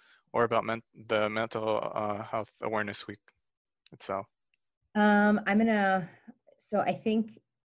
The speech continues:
Speaker 2: I wanna thank you again for having me, because being able to talk openly about mental health, um, educates people to have a better understanding, and thus we're breaking stigma.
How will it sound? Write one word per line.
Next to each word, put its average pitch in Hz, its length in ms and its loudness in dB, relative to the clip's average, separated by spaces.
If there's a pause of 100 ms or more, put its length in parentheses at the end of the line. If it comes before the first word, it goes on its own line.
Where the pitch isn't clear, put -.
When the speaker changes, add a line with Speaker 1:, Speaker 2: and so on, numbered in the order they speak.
(220)
Speaker 2:
I 170 100 2
wanna 175 200 2
thank 185 280 0
you 180 100 4
again 160 280 2
for 156 100 -2
having 151 360 0
me, 143 120 2
because 147 320 -2
being 160 180 -2
able 165 220 -2
to - 100 -8
talk 147 320 -8
openly 156 460 -2
about 143 320 -4
mental 143 280 -4
health, 143 380 0 (580)
um, 139 300 0
educates 175 480 -4
people 226 460 -4 (460)
to 156 360 2 (100)
have 147 220 -4
a 143 60 2
better 147 260 0
understanding, 151 640 -4
and 139 160 -2
thus 143 240 -4
we're 147 80 -4
breaking 147 400 -4
stigma. 135 460 -4